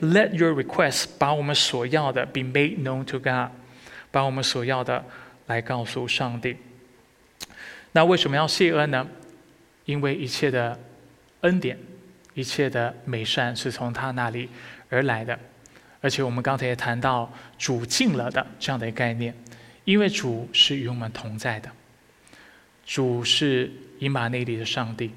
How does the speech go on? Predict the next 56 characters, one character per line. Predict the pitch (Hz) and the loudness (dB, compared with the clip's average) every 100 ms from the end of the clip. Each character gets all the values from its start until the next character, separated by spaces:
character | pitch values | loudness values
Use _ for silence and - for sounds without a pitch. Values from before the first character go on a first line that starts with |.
| - - - _ _ _ - - _ _ - | -14 -20 -20 _ _ _ -20 -20 _ _ 0
并 | 139 | 2
且 | 131 | 2
他 | 123 139 | 0 0
是 | 147 143 | 2 4
乐 | 147 165 | 4 4
意 | 156 135 | 4 0
赐 | - - 156 | 2 2 2
福 | - 123 | 0 -4
给 | 113 120 | -2 -2
我 | 123 | -2
们， | 110 113 117 - - - - _ - - | -4 -6 -8 -12 -18 -20 -20 _ -20 -4
而 | 131 | 0
且 | 120 127 117 - | 2 2 0 -4
护 | - 180 139 | -2 0 2
理 | 127 | 0
我 | 127 113 | 0 -2
们、 | 113 117 | -2 -2
保 | 117 120 | 0 0
守 | 117 117 | 0 -6
我 | |
们 | 110 | -6
的 | 110 | -4
神。 | - - - - - - - - - - - | -4 -6 -12 -20 -20 -20 -20 -20 -20 -20 -8
所 | - 135 | 2 4
以 | |
我 | 139 | 4
们 | 120 117 | 0 -2
总 | 117 117 | -4 -4
是 | 113 131 | -2 0
用 | 127 120 120 - - - | 0 -2 -6 -14 -14 -2
感 | 120 113 | -2 0
恩 | 139 143 | -2 -2
的 | 127 | -2
态 | - 123 | -2 -4
度 | 120 117 - | -2 -6 -4
来 | 117 | -2
到 | 123 120 | 0 -2
他 | 120 | -2
的 | 120 | -4
面 | 117 | -4
前 | 110 110 | -6 -8
来 | 110 | -8
祷 | 123 120 | -8 -8
告。 | - 113 - - - | -6 -6 -8 -20 -4
为 | 170 147 | 2 2
什 | - | 2
么 | 120 | 0
感 | 120 120 | -2 -2
恩？ | 135 123 - - - | -2 -2 -4 -16 -6
因 | 156 143 | 0 2
为 | 143 | 2
在 | 135 | 2
祈 | 131 - 135 | 0 -2 -2
求 | - 151 | 0 0
以 | 123 | 0
前， | 110 - 131 127 | -2 0 2 2